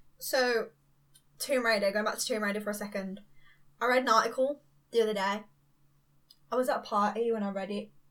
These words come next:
so I don't, re-, like, I had a quick glance at it, 'cause I was meant to be being social.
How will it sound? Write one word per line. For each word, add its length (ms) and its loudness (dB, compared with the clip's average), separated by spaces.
so 220 -4
I 100 0
don't, 220 -2
re-, 180 -6
like, 420 -4
I 80 6
had 200 6
a 60 -2
quick 200 -8
glance 320 0
at 60 -6
it, 180 -6
'cause 140 -4
I 40 6
was 100 0
meant 180 2
to 60 2
be 80 2
being 220 -2
social. 440 -4